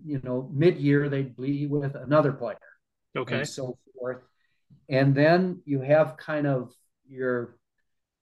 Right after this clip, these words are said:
Speaker 1: guys that don't have a regular bag that actually travel from location to location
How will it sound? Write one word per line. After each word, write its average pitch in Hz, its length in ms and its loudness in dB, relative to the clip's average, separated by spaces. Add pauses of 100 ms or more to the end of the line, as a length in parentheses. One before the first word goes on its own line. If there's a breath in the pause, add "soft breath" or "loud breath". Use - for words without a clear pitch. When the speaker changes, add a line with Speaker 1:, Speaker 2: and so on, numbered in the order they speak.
(440)
Speaker 1:
guys 143 400 4
that 127 200 -4
don't 147 220 4
have 147 200 4
a 120 60 2
regular 131 540 0
bag 139 640 2
that 120 220 -4
actually 135 540 -4
travel 151 880 -2
from 117 260 -6
location 139 640 -6
to 139 100 -10
location 147 920 -10